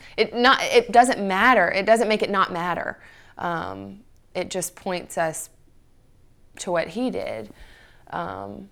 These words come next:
and one of the things, I, even in talking with Burke, it's funny how, and I, I'm sure you can identify with this,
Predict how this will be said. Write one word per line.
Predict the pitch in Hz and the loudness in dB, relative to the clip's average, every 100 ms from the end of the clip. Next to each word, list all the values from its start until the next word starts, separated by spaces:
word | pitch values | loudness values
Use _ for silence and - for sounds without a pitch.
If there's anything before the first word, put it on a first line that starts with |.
| - | -6
and | 196 202 | -2 0
one | 208 | 0
of | 196 | -2
the | |
things, | 190 196 180 - | -4 -4 -6 -6
I, | 180 - | -6 -4
even | 208 202 175 | -4 -4 -6
in | - 180 175 - | -10 -10 -12 -12
talking | - 185 185 | -8 -6 -6
with | 165 - | -12 -6
Burke, | 170 170 - - | -4 -4 -6 -10
it's | 180 - | -10 -10
funny | - 175 170 | -8 -6 -6
how, | 170 170 85 - - _ _ _ - | -8 -8 -10 -12 -20 _ _ _ -12
and | 165 | -10
I, | 165 151 | -10 -10
I'm | - | -12
sure | 165 170 | -10 -10
you | 165 160 | -10 -12
can | - 180 | -14 -12
identify | 170 165 160 95 | -10 -8 -8 -10
with | 170 | -10
this, | 95 - - | -12 -12 -16